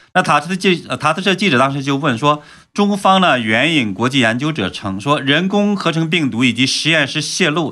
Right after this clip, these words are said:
都是阴谋论。呃，同时呢，中方又呼吁调查美国德特里克堡的生物实验室。请问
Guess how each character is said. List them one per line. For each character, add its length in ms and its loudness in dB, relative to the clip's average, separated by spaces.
都 300 0
是 340 0
阴 140 0
谋 180 0
论。 220 -4
呃， 120 2
同 220 -2
时 200 2
呢， 140 4
中 200 2
方 180 4
又 100 2
呼 280 -4
吁 160 4
调 240 2
查 260 2
美 240 0
国 240 0
德 100 -2
特 120 -2
里 120 0
克 200 -4
堡 260 0
的 100 -8
生 240 -2
物 60 0
实 160 -2
验 140 0
室。 340 -10
请 400 -2
问 260 -2